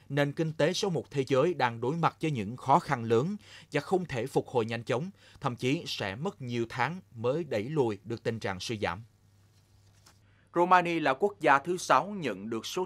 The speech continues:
tiền cho phục hồi hậu covid mười chín, sau Italy, Tây Ban Nha, Ba Lan, Pháp và Hy Lạp.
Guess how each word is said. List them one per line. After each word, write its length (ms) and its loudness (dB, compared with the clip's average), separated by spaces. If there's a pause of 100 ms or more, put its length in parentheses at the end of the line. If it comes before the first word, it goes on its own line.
tiền 260 -4
cho 200 0
phục 220 -6
hồi 260 -2
hậu 280 -4
covid 260 -4
mười 120 -2
chín, 260 -6 (440)
sau 280 4
Italy, 480 -2 (160)
Tây 100 -2
Ban 180 2
Nha, 260 0 (100)
Ba 200 4
Lan, 240 0 (180)
Pháp 280 2
và 120 -4
Hy 100 -8
Lạp. 220 0